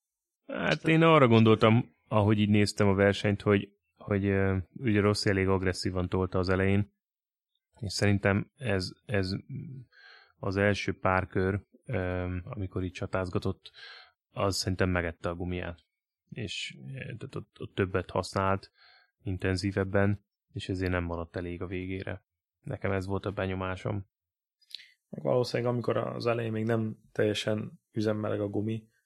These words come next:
Speaker 3: ha ott gyilkolod, az, az hatványozottan koptatja ahhoz képest, mint hogyha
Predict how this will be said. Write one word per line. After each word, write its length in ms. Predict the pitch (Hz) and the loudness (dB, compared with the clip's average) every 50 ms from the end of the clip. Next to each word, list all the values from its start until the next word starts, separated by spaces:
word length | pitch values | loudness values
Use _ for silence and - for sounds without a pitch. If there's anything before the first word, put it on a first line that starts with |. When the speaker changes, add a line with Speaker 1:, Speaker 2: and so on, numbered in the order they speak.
| _ _ | _ _
Speaker 3:
ha 140 | _ - 107 | _ 0 2
ott 320 | 104 104 123 120 113 104 104 | 2 2 4 2 2 2 2
gyilkolod, 440 | 107 107 107 107 - 107 107 104 104 | 0 -2 -2 -2 -4 -4 -4 -2 -4
az, 220 | 104 101 104 - - | -4 -6 -8 -8 -10
az 260 | 117 101 - - - - | -8 -8 -8 -10 -12 -12
hatványozottan 1080 | - - 101 98 - - 95 95 95 95 98 95 95 - - - 95 95 101 101 - _ _ _ _ _ _ _ | -6 -6 -6 -4 -4 -6 -6 -6 -6 -6 -6 -6 -8 -8 -8 -8 -8 -8 -8 -12 -16 _ _ _ _ _ _ _
koptatja 680 | - - - - - 98 98 - - - 110 101 98 - | -8 -8 -8 -8 -8 -10 -10 -10 -10 -12 -12 -12 -12 -10
ahhoz 240 | - 101 98 98 - | -8 -6 -6 -6 -8
képest, 420 | - - 104 101 - 101 - - 110 | -8 -10 -10 -10 -10 -12 -12 -12 -12
mint 160 | 107 107 - | -14 -12 -12
hogyha 420 | 117 107 - - 110 104 104 - | -12 -12 -10 -8 -10 -10 -10 -12